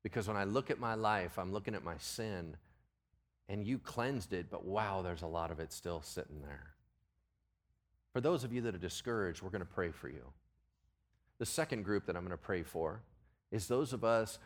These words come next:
that have been praying like crazy for someone else and we're not seeing any movement. "God,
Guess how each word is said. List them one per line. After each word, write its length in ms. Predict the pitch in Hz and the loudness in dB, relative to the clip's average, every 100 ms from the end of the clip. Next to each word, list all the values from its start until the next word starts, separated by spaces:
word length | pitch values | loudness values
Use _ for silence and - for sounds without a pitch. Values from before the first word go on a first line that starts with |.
| - | -2
that 100 | 113 | 0
have 100 | 98 | 0
been 140 | 101 | -2
praying 420 | 92 - 143 147 123 | -4 -2 -2 -2 -2
like 200 | 95 - | -2 -2
crazy 480 | 107 107 92 90 | -2 -2 -2 -4
for 160 | 82 80 | -4 -6
someone 420 | - - 104 90 | -4 -2 0 0
else 260 | 90 76 85 | 0 -2 -4
and 80 | 78 | -4
we're 60 | |
not 160 | 78 67 | -4 -6
seeing 240 | 92 82 | -6 -6
any 120 | 76 | -6
movement. 420 | 71 78 73 - - - _ _ _ _ _ _ _ _ _ _ _ _ - | -4 -6 -6 -12 -20 -20 _ _ _ _ _ _ _ _ _ _ _ _ -2
"God, 400 | 113 135 180 | 2 4 2